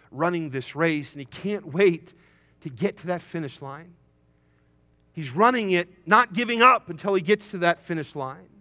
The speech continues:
Unfortunately, I believe that there's some today that they'll never do what God wants them to do.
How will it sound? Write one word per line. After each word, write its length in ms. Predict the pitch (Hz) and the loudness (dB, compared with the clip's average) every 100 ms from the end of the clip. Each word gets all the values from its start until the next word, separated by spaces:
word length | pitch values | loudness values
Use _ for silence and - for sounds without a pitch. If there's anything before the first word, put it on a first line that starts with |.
| _ _ _ _ _ _ _ _ _ _ _ _ _ _ _ - | _ _ _ _ _ _ _ _ _ _ _ _ _ _ _ -20
Unfortunately, 580 | 127 - 170 - 151 143 | -18 -4 -4 -4 -6 -6
I 60 | |
believe 400 | 143 147 156 143 | -4 -4 -4 -6
that 120 | 143 117 | -10 -8
there's 200 | 139 - | -10 -8
some 240 | 165 151 | -10 -8
today 460 | 156 139 135 127 117 _ _ _ _ _ _ _ _ _ _ _ _ _ _ _ _ _ | -8 -4 -2 -4 -10 _ _ _ _ _ _ _ _ _ _ _ _ _ _ _ _ _
that 140 | _ - | _ -8
they'll 120 | 147 | -4
never 320 | 156 180 190 | 0 0 0
do 240 | 147 180 165 | -2 -2 -2
what 160 | 160 | -4
God 260 | 127 160 151 | -4 -2 -2
wants 380 | 135 160 - - | -4 -8 -10 -12
them 240 | 143 135 | -10 -10
to 80 | 120 | -12
do. 300 | 113 107 | -12 -14